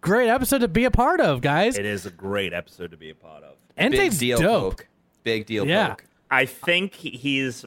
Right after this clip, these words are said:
Speaker 2: at, ultimately my favorite of the three. I think that the fact that he's the star of the last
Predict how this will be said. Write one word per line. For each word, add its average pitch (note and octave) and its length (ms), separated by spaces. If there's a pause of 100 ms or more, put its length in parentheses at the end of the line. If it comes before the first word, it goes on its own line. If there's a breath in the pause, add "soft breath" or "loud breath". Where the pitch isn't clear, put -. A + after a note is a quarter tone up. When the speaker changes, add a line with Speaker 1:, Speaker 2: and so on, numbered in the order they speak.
(500)
Speaker 2:
at, - 200 (200)
ultimately C#3 580
my A2+ 160
favorite A2 460
of F2 160
the F#2+ 80
three. A2+ 520
I G#2+ 120
think A#2 320
that G#2 180
the G2 100
fact G2+ 360
that G2 100
he's G#2 360
the G2+ 120
star G2 600
of F#2 220
the G2 100
last F#2 520